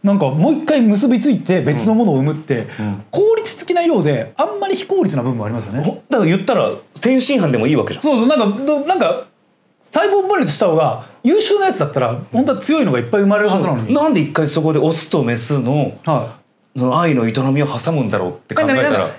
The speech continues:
Speaker 1: 一匹がこの病気になっちゃう可能性があったら、
Speaker 2: うん。
Speaker 1: 他のやつも一緒の病気にかかるから、違う可能性とか進化をさせるために、
Speaker 2: うん。
Speaker 1: オスとメスに分かれたみたいなよく言われるんですけど。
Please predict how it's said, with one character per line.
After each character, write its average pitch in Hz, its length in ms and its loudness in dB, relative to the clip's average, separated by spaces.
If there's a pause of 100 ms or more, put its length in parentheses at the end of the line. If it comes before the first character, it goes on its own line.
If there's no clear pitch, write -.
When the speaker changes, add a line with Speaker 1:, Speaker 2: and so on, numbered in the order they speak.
Speaker 1:
一 381 240 -2
匹 466 220 -2
が 180 320 0
こ 190 80 0
の 156 80 0
病 247 160 2
気 269 100 0
に 262 80 4
な 254 80 2
っ - 100 -8
ち - 80 0
ゃ 131 140 -2 (340)
う 214 100 -4
可 190 120 2
能 196 80 2
性 196 140 2
が 190 80 2
あ 185 40 -6
っ - 40 -10
た 180 80 0
ら、 160 240 0
Speaker 2:
う 120 40 -4
ん。 113 40 -4
Speaker 1:
他 277 160 0
の 381 60 2
や 370 60 0
つ - 60 -2
も 170 80 2
一 143 80 0
緒 220 80 0
の 185 60 2
病 196 160 2
気 - 20 2
に 190 80 0
か - 60 -4
か 226 80 2
る 202 40 -2
か 220 100 0
ら、 220 100 2
違 - 40 -4 (380)
う 262 60 -4 (340)
可 240 120 0
能 240 140 2
性 240 160 0
と - 60 -2
か - 80 -2
進 254 180 2
化 170 80 2
を 151 40 0
さ 143 100 -4
せ 185 60 2
る 196 80 -2
た 214 80 2
め 247 80 2
に、 320 180 -2
Speaker 2:
う - 40 -10
ん。 104 140 -6 (120)
Speaker 1:
オ 170 100 0
ス - 80 -4
と 208 60 2
メ 147 100 2
ス 143 60 -2
に 139 80 0
分 135 100 2
か 170 80 2
れ 160 60 -2
た 135 80 -2
み 120 80 -4
た 127 80 -2
い - 20 -2
な 113 60 -2
よ 147 80 0
く 147 40 -2
言 165 80 2
わ 147 60 0
れ - 20 0
る 143 40 -4
ん - 20 -8
で 127 60 -2
す - 0 -
け - 0 -
ど。 117 120 -2